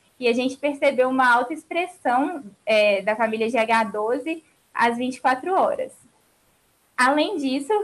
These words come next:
a gente viu também o perfil de expressão das tilanases, é, que é maior, é,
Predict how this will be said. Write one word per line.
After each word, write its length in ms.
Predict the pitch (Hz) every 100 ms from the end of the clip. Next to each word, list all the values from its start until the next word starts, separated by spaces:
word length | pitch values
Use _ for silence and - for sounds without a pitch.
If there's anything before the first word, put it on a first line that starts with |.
| 415 277
a 140 | 233 233
gente 680 | 240 254 277 262 247 233
viu 380 | 226 208 247 320
também 220 | 302 226
o 20 | 214
perfil 500 | 226 247 240 254 269
de 120 | 240
expressão 420 | 240 226 226 208
das 180 | 202 208
tilanases, 800 | 233 214 226 226 196 233 285 453 - - _ -
é, 540 | 226 220 220 214 208 -
que 100 | 233
é 80 | 233
maior, 720 | 247 254 269 214 208 247 349 311 302 _ -
é, 420 | 208 208 190